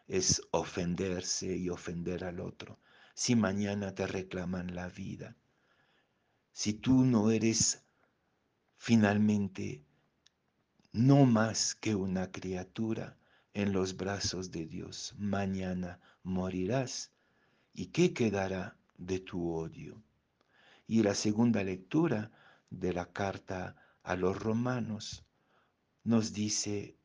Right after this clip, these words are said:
"Vive para Dios, muere para Dios, deja atrás la lógica del pago y entra en el mismo arrepentimiento de Dios, que es la misericordia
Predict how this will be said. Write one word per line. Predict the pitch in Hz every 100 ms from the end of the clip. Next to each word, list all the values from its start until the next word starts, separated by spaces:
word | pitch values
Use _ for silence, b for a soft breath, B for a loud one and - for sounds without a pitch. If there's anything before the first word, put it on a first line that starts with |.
| - 87 87
"Vive | 104 101 87 87
para | 85 82 82
Dios, | 78 87 82 - - -
muere | 90 98 107 113 107 92 76
para | 80 80 82
Dios, | 82 78 71 - b b b b -
deja | 104 147 147 120
atrás | 107 - 113 117 113 - - B B B
la | 101 101
lógica | 104 135 135 95 92 90
del | 90 87 87
pago | - 98 95 82 - - _ _ _ _ _ _ _ _ _
y | - 98 120
entra | 135 117 104 95 95 - _ -
en | 101 98
el | 95
mismo | 104 135 151 - 113 107
arrepentimiento | 104 - 101 - 95 95 95 92 101 110 107 95 90 87
de | 82
Dios, | 85 101 110 117 - - _ _ _ _ _ _ _ _ _ -
que | 87 87
es | - -
la | 85
misericordia | 82 80 - 85 82 78 90 82 76 - -